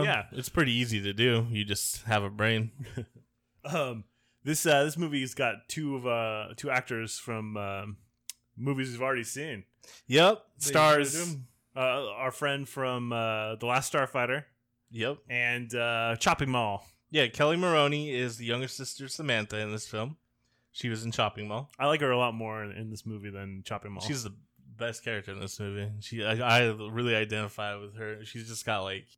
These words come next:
Speaker 2: the, like, absolutely, like, my energy.
Speaker 1: <laughs>
Speaker 2: She just always, like, whatever, fucking end of the world, drinking beer and all this
Speaker 1: <laughs>
Speaker 2: stuff. Like,
Speaker 1: I like that part,
Speaker 2: who
Speaker 1: but,
Speaker 2: cares?
Speaker 1: uh, like, at that point, I wouldn't be drinking shitty beer. I'd be drinking some really good bourbon, 'cause it's everywhere.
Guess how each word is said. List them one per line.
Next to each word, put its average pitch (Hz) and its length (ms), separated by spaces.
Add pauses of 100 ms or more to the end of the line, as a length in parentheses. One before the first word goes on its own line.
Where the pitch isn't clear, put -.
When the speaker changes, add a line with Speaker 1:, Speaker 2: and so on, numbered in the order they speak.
(100)
Speaker 2:
the, 92 320
like, 104 320
absolutely, 110 560
like, 101 80
my 104 240
energy. 104 600
Speaker 1:
<laughs> - 40 (520)
Speaker 2:
She 127 120
just 143 220
always, 131 360 (240)
like, 117 220
whatever, 151 340
fucking 131 380
end 120 180
of 113 60
the 110 60
world, 135 420
drinking 120 320
beer 131 220
and 135 100
all 139 80
this 147 220
Speaker 1:
<laughs> - 0
Speaker 2:
stuff. 160 480
Like, 123 220
Speaker 1:
I 208 100
like 240 200
that 208 160
part, 170 200
Speaker 2:
who 160 80
Speaker 1:
but, 147 140
Speaker 2:
cares? 156 280
Speaker 1:
uh, 139 160
like, 170 240
at 175 140
that 233 160
point, 139 400 (100)
I 180 100
wouldn't 185 180
be 151 60
drinking 135 300
shitty 123 320
beer. 113 160
I'd 143 120
be 127 40
drinking 120 220
some 120 180
really 131 220
good 117 240
bourbon, 110 360
'cause 127 360
it's 190 180
everywhere. 160 460